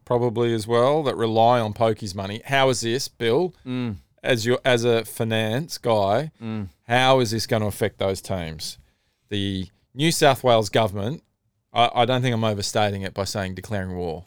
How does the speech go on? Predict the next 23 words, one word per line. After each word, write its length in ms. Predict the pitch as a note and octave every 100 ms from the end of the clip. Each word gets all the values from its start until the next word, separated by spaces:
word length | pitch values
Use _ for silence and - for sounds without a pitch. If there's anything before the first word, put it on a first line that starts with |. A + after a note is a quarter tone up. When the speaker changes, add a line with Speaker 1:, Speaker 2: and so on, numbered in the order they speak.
| A2
Speaker 2:
Declaring 640 | A#2 - B2+ A#2+ A#2 G#2+
war 240 | G2 G2+
on 100 | G#2
pokies. 320 | F#2+ G2 B2+ C#3+
Speaker 1:
Yeah. 240 | A2 F#2 C2+ - - A#2+
Speaker 2:
Uh, 440 | C3+ D3 D3+ D3+ -
yeah, 240 | - B2+ A#2
you'd, 380 | A2 F3+ G3+ -
you'd 180 | G3+ G#3+
imagine 460 | G#3 G3 A#3 A3 D#3
it 100 | -
would, 360 | C#3+ G#2+ D#2+ - _
right? 200 | G#2 A2+ -
You'd, 180 | C3 -
you'd 160 | C3+
have 240 | D3 D3 -
to 160 | D#3
think 760 | D3 - C#3 A2+ C#3 G3 - _ _ _ _ _ _ _ _
that 340 | G#2+ F#2+ - _ _ _ _ _ _
it 180 | A2+ G2+
would. 340 | G#2 A#2 E3+ G3+
I 120 | C3
guess 440 | C#3 - A3+ -